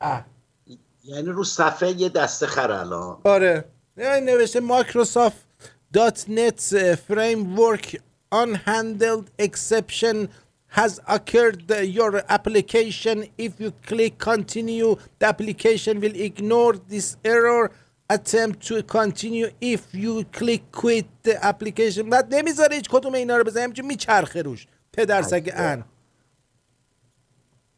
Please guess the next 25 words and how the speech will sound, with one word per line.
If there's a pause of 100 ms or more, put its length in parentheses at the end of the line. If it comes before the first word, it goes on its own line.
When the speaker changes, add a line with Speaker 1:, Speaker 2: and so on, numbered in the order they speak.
(260)
Speaker 1:
اه، (300)
اه، (400)
اه. (1800)
ام. (2000)
Speaker 2:
ما
باید، (400)
تو
باید
اسفند
مسفند
دود
کنی
وقتی
که
برنامه
شروع
می‌شه.
هر
سری
ما
یه
دنگ
و
فنگ
داریم.